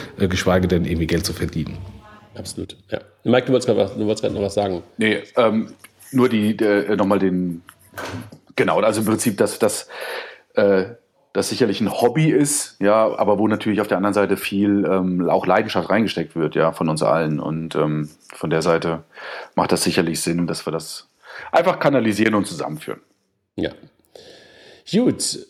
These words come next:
Speaker 2: ähm, damit auch zu, genug sozusagen zum, zum, zum Ausblick, ähm, was bisher eigentlich noch keiner wusste, ne? Dass wir das tun werden. Haben wir einen Zeitplan? Also wollen wir was dazu
Speaker 3: Im
Speaker 2: sagen,
Speaker 3: Juni
Speaker 2: oder?
Speaker 3: wollten wir, glaub ich, dass das, äh, also den, den Umzug hätte ich fast gesagt, also das, äh, alles so ein bisschen auf neue Beine zu stellen.
Speaker 2: Ja.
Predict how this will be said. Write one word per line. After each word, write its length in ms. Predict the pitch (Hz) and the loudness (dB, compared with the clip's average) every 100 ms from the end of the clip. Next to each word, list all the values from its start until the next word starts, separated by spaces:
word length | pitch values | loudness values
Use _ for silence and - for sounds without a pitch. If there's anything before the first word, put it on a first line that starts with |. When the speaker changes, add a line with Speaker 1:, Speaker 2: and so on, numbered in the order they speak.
| _ | _
Speaker 2:
ähm, 560 | 135 123 120 120 120 107 | 2 4 4 4 4 2
damit 300 | 131 175 170 | 2 4 2
auch 160 | 127 | 0
zu, 200 | - - | -2 -4
genug 280 | 143 123 143 | 0 2 2
sozusagen 320 | 151 - 127 | 0 2 0
zum, 240 | 120 120 110 | 2 0 2
zum, 220 | 117 107 | 2 0
zum 140 | 113 | 0
Ausblick, 800 | 107 127 170 - 98 120 - - | 2 2 0 0 0 0 -4 -8
ähm, 360 | - 107 107 107 | 0 4 4 2
was 200 | 110 - | 0 -4
bisher 260 | 104 - 101 | -4 0 0
eigentlich 120 | - | -2
noch 120 | 104 | -4
keiner 200 | 92 92 | -4 -2
wusste, 260 | 156 - 87 | -2 -2 -2
ne? 200 | 120 151 | 0 -2
Dass 160 | 117 | -2
wir 60 | 98 | -2
das 120 | 95 | -2
tun 240 | - 147 | 0 0
werden. 560 | 143 131 131 127 123 117 | 4 2 2 0 0 -2
Haben 140 | 113 | 2
wir 80 | 131 | 4
einen 100 | 113 | 4
Zeitplan? 560 | - 160 - 190 196 196 | 2 -2 0 -2 0 -2
Also 220 | 123 110 | -4 -2
wollen 100 | 113 | 0
wir 160 | 110 113 | 0 -2
was 100 | 110 | -6
dazu 160 | 113 | -2
Speaker 3:
Im 40 | 165 | 2
Speaker 2:
sagen, 160 | 135 | 4
Speaker 3:
Juni 220 | 208 262 233 | 4 4 4
Speaker 2:
oder? 80 | |
Speaker 3:
wollten 160 | 131 131 | 4 4
wir, 80 | 131 | 4
glaub 220 | 127 127 | 4 2
ich, 80 | 123 | 2
dass 240 | 123 - | -2 0
das, 200 | 131 123 | -2 0
äh, 80 | - | 0
also 520 | 131 117 - 127 120 | 2 4 4 2 2
den, 680 | 101 127 117 - - 98 78 | 2 2 2 -2 -8 -8 -4
den 140 | 117 113 | 0 2
Umzug 400 | 151 175 127 - | 2 2 0 2
hätte 120 | 104 | 2
ich 80 | - | 0
fast 180 | 107 | -2
gesagt, 360 | 110 98 95 - | 0 2 0 0
also 280 | 95 98 101 | 0 2 2
das, 240 | 101 - | 0 -2
äh, 60 | 104 | 0
alles 480 | 87 90 - 110 110 | 2 2 2 2 0
so 60 | |
ein 60 | 101 | -4
bisschen 240 | - 98 | -4 -2
auf 160 | 90 - | -2 0
neue 240 | 101 104 | 2 2
Beine 260 | 101 101 123 | 2 2 0
zu 120 | 120 | -2
stellen. 480 | - 110 110 110 | -2 2 2 2
Speaker 2:
Ja. 80 | 110 | 0